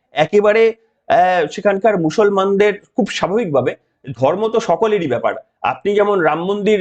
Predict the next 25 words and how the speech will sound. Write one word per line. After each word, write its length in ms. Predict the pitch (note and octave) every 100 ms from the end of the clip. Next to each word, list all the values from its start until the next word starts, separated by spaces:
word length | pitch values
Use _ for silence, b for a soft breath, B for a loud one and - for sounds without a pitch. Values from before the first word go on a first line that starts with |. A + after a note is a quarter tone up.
| E3+
নিয়ে 240 | F#3 F#3+ F3+
উৎসাহিত, 500 | F3 - G3+ G3 E3 D#3
ঠিক 140 | F#3+ E3 -
একটা 260 | C3+ F#3+ F3
সাধারণ 400 | - C#3+ F#3 F#3
মুসলিম 320 | E3 E3 F3 C3 - _ -
তিনিও 280 | C#3 G3+ A#3+
তো 100 | G#3+
বাবরি 300 | - E3+ G3
মসজিদ 380 | F#3+ F#3+ F#3 F3
হবে 160 | F3 F3
বলে 160 | F3+
উৎসাহিত 460 | D3+ D3+ F#3 F3+ F3
হবেন, 280 | D#3+ D#3 D#3+
এটা 180 | D3 E3
নিয়ে 160 | F3 F3
তো 140 | F3+ D#3+ - _ _ _
বলার 280 | A2+ C#3+ F3
কিছুই 320 | F3 F3+ G#3+
নেই। 160 | F3+ E3+ - _ _ _
সেই, 120 | G#3+ G#3 G3+
কিন্তু 180 | G3 G#3
সেই 200 | G3 A3
মুসলমানদের 640 | F3 D#3+ A3 A3+ A3 A3
আবেগগুলো 680 | - C3+ D3+ G#3 F#3+ A3